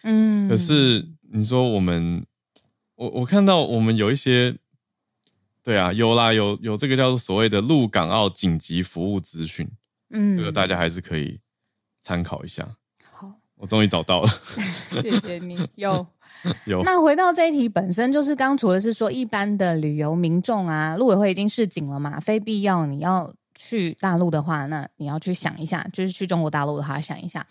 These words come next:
Speaker 1: 那其实对于当地已经存在的外国企业，尤其是新闻，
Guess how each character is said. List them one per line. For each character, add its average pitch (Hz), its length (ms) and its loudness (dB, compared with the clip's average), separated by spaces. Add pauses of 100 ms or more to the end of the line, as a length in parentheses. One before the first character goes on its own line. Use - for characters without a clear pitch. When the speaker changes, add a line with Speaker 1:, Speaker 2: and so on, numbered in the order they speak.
(540)
Speaker 1:
那 330 180 4
其 254 200 2
实 262 160 -2
对 269 300 2
于 208 160 0
当 269 340 4
地 247 240 0
已 175 60 0
经 202 180 0
存 170 240 -2
在 208 140 2
的 190 80 2
外 208 140 2
国 175 180 -2
企 208 260 -6
业， 185 140 -2
尤 180 220 2
其 208 180 -2
是 220 160 -2
新 233 380 0
闻， 151 360 0